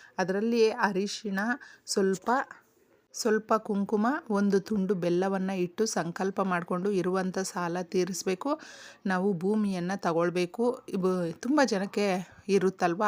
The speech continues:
ಆಸೆ, ಅವರು ಇದನ್ನ ಈ ಥರ ಕೇಳ್ಕೊಂಡಿದ್ದೆ, ಯಾವುದಾದ್ರೂ ದೇವಾಲಯ ಆವರಣದಲ್ಲಿ ಇಟ್ಬಿಟ್ಟು ಬನ್ನಿ. ಪ್ರತಿ ಮಂಗಳವಾರ ಈ ಥರ ಪರಿಹಾರವನ್ನ ಮಾಡ್ಕೊಂಡ್ರೆ ತುಂಬ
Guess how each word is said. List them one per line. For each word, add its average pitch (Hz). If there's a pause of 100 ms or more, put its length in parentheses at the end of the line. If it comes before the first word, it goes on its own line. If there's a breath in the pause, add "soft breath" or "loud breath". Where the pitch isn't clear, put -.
(100)
ಆಸೆ, 170 (200)
ಅವರು 202 (600 loud breath)
ಇದನ್ನ 185
ಈ 175
ಥರ 180 (100)
ಕೇಳ್ಕೊಂಡಿದ್ದೆ, 190
ಯಾವುದಾದ್ರೂ 180
ದೇವಾಲಯ 185
ಆವರಣದಲ್ಲಿ 175
ಇಟ್ಬಿಟ್ಟು 175
ಬನ್ನಿ. 170
ಪ್ರತಿ 202
ಮಂಗಳವಾರ 185
ಈ 175
ಥರ 170 (120)
ಪರಿಹಾರವನ್ನ 180
ಮಾಡ್ಕೊಂಡ್ರೆ 180 (840 loud breath)
ತುಂಬ 247